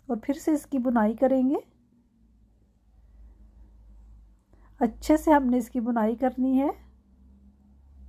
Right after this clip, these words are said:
ये देखें यहाँ पर चिकन की बहुत ही अच्छे से बुनाई हो चुकी है, ऑयल जो है वो सारा ही ऊपर आ गया है और मसाला अच्छे से भुन चुका है।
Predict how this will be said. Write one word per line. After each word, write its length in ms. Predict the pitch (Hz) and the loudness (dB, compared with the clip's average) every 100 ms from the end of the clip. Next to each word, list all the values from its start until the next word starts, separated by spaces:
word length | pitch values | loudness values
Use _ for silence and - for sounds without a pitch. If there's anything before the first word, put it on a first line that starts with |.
| - - - - - _ _ _ _ _ _ _ _ _ _ _ _ - | -20 -20 -20 -20 -20 _ _ _ _ _ _ _ _ _ _ _ _ 0
ये 100 | 247 | 4
देखें 340 | 262 254 - | 4 2 0
यहाँ 300 | 285 247 233 | 0 2 0
पर 140 | 240 233 | 0 -4
चिकन 360 | - 233 262 | -6 -4 -2
की 140 | 247 269 220 | -2 -4 -4
बहुत 400 | 220 - 254 269 | -6 -4 -4 -2
ही 120 | 262 | 0
अच्छे 300 | 233 226 254 | 0 -2 -6
से 140 | 226 247 | -4 -4
बुनाई 380 | 226 226 220 226 | -2 -4 -2 -2
हो 120 | 220 | -4
चुकी 360 | 220 226 262 254 | -6 -8 -2 0
है, 180 | 269 370 _ _ _ _ _ _ _ _ _ _ _ _ _ _ _ _ _ _ _ _ _ _ _ _ _ _ _ | 0 -4 _ _ _ _ _ _ _ _ _ _ _ _ _ _ _ _ _ _ _ _ _ _ _ _ _ _ _
ऑयल 260 | 262 233 247 | 4 4 4
जो 180 | 277 320 | 2 2
है 140 | 285 | 4
वो 120 | 269 | 2
सारा 320 | 277 247 214 233 | 0 2 2 2
ही 140 | 226 | 0
ऊपर 260 | 247 220 226 | -4 -2 -2
आ 120 | 214 | -2
गया 220 | 202 240 247 | -2 -2 -2
है 180 | 262 302 | -2 -2
और 120 | 233 | -2
मसाला 440 | 226 233 214 220 | -2 -2 0 0
अच्छे 240 | 226 - 220 | -4 -6 -6
से 120 | 240 | -4
भुन 160 | 214 220 | -4 -6
चुका 300 | 254 254 254 | -8 -2 0
है। 180 | 262 | 0